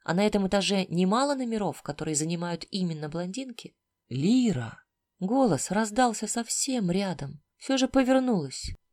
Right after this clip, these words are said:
и встретилась с ироничным взглядом всезнающего мужчины. "Так вот, значит, кто такая Клодин? И как я сразу не догадался!"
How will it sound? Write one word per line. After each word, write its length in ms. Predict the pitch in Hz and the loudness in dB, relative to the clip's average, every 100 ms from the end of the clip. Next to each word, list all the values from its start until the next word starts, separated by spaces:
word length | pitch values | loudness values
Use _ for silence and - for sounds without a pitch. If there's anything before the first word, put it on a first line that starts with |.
| - | -4
и 120 | 226 | -2
встретилась 680 | - 254 233 - 151 147 - | -2 -2 -2 -2 -6 -8 -6
с 140 | - 214 | -2 0
ироничным 500 | 214 214 196 - 190 | 0 -2 -4 -6 -10
взглядом 580 | 190 233 262 240 156 - | -10 -8 -8 -8 -10 -10
всезнающего 800 | - 190 165 196 208 190 - 175 | -4 -2 0 -2 -4 -8 -8 -10
мужчины. 600 | 170 165 - 147 135 - _ _ _ _ | -12 -10 -8 -10 -12 -18 _ _ _ _
"Так 260 | - 135 - | -8 -8 -8
вот, 460 | 120 120 165 233 _ _ - - _ - | -14 -8 -6 -6 _ _ -20 -20 _ -16
значит, 1000 | 120 127 175 180 175 - 214 - - _ - | -12 -4 0 0 -2 -8 -10 -14 -20 _ -18
кто 480 | - - 160 160 160 | -10 0 2 2 -4
такая 680 | - 156 - 151 151 147 143 - | -6 -6 -2 -4 -4 -8 -12 -6
Клодин? 640 | 127 143 120 120 135 143 _ _ _ _ | -2 0 -2 -8 -8 -12 _ _ _ _
И 160 | - - _ | -18 -18 _
как 380 | - 240 269 - | -2 0 0 -6
я 140 | 233 226 | -10 -8
сразу 560 | - 135 156 160 - | -6 -4 -2 -2 -4
не 200 | 165 160 | -4 -4
догадался!" 1120 | 139 139 151 151 131 127 120 120 - - 151 | -4 -6 -4 -6 -4 -6 -6 -12 -12 -12 -16